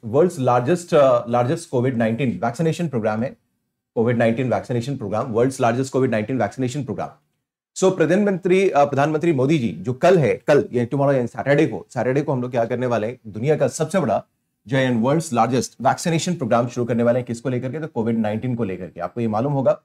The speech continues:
कि हमारे पास दो अभी जो वैक्सीन है उसको अलाउ किया गया है, इसका अप्रूवल मिला हुआ है और इसके लिए अभी हम लोग क्या करेंगे, मास मोबिल-, अ, जो है इम्यूनाइजेशन करने वाले हैं।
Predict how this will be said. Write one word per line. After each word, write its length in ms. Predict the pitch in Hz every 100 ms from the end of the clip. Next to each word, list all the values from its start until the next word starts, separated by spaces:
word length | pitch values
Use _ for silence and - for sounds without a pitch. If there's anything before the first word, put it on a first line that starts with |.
| _ _ _ 143
कि 60 |
हमारे 220 | 135 151
पास 180 | 180 175
दो 380 | 120 151 185 -
अभी 320 | 123 123 147 127
जो 200 | 120 120
वैक्सीन 340 | 113 - 160
है 160 | 143 101
उसको 260 | - -
अलाउ 320 | 131 107 113
किया 180 | 127 135
गया 200 | 123 127
है, 120 | 131
इसका 200 | 107 -
अप्रूवल 340 | 98 127 127 143
मिला 140 | 135
हुआ 180 | 131 127
है 160 | 127 - _ _
और 140 | 135 139
इसके 240 | 143 175
लिए 140 | 160
अभी 220 | 127 127 131
हम 100 | 131
लोग 100 | 135
क्या 120 | 123
करेंगे, 220 | 135 143
मास 320 | 107 117 - 123
मोबिल-, 280 | 101 113 -
अ, 160 | 117 110
जो 140 | 110
है 140 | 113
इम्यूनाइजेशन 560 | 120 113 107 110 110 139
करने 200 | 107 92
वाले 220 | 87 80
हैं। 120 | 78